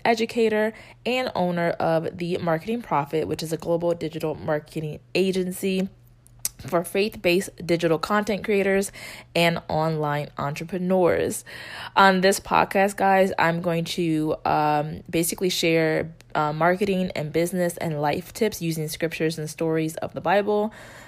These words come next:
I'm gonna help you guys transform these scriptures into business strategies that you can infuse within the foundation of your online business. Let's begin. Hi guys, welcome back to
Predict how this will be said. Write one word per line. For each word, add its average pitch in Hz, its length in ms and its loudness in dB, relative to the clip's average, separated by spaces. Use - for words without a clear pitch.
I'm 170 120 2
gonna 180 100 4
help 185 180 4
you 170 80 -4
guys 165 220 4
transform 175 580 -2
these 185 160 -4
scriptures 185 580 0
into 160 360 -2
business 165 400 2
strategies 180 560 0
that 156 140 0
you 160 200 -2
can 190 160 -4
infuse 170 480 -2
within 156 300 -4
the 151 80 -4
foundation 151 760 -2
of 143 280 -2
your 175 280 0
online 147 440 -2
business. - 580 -10
Let's 151 440 0
begin. - 960 -8
Hi 226 220 8
guys, 202 380 10
welcome 202 420 6
back 165 440 4
to 165 420 2